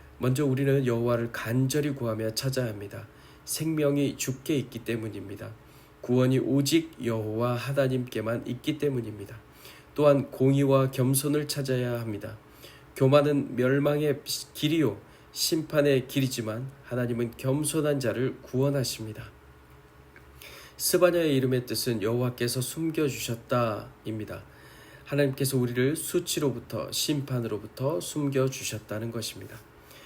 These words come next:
예수께서 나의 수치를 대신해 십자가에서 수치를 당하심으로 십자가 뒤로 나를 숨겨주신 것입니다. 내가 받아야 할 모든 진노와 심판을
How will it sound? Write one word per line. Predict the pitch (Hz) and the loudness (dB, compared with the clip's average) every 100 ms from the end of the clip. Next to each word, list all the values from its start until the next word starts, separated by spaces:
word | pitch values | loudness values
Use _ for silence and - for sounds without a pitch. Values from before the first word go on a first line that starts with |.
| - - - | -20 -12 0
예수께서 | 143 - 156 151 | 0 2 2 6
나의 | 143 139 | 6 6
수치를 | 135 139 143 139 | 4 -2 -2 0
대신해 | 123 117 113 113 104 110 | 0 -2 -2 -4 -6 -8
십자가에서 | - - 143 127 123 131 120 - - - | -8 0 2 2 0 0 -2 -4 -10 -14
수치를 | - 180 175 - 160 | -4 -2 0 2 2
당하심으로 | 143 117 107 - - 110 - - - - | 2 0 -2 -6 -12 -16 -18 -20 -20 -10
십자가 | - - - 135 123 120 - | -8 -4 0 0 0 -2 -4
뒤로 | 127 120 120 | -2 0 0
나를 | 135 101 107 | 0 -2 -4
숨겨주신 | 123 - 156 151 151 117 104 127 | -4 -4 -2 -2 -2 -2 -4 -4
것입니다. | 117 110 - 110 - - - - - - | -4 -8 -10 -14 -16 -20 -20 -20 -20 -10
내가 | - 135 139 | 2 6 6
받아야 | 139 127 131 123 | 4 4 4 4
할 | 123 | 2
모든 | 107 120 127 139 | 0 0 0 0
진노와 | 135 - 143 139 135 127 | 0 0 0 2 2 2
심판을 | 127 - 151 135 127 101 | 0 -2 -2 -4 -4 -6